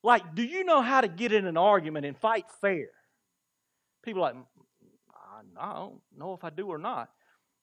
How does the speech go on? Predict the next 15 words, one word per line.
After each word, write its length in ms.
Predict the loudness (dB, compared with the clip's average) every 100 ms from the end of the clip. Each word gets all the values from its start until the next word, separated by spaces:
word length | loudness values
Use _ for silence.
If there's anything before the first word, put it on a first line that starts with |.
| -10
Probably 500 | 4 6 6 2 0
your 180 | 0 4
model 380 | 6 6 6
is 160 | 0 -2
this. 380 | -2 -4 -4 -12
You 80 | -2
fight 280 | 2 2
like 200 | 2 -2
your 100 | -2
mama 260 | -6 -6 -6
fought. 280 | -10 -14 -14 _ _ _ _ _ _ _ _ _ _ _ _ _ _ _ _ -20 _ -20 _ _ _ _
Or 160 | 2 4
your 140 | 4
daddy. 420 | 4 4 4 0 -12 _ _ _ _ _ _ -4
You, 240 | -2 -2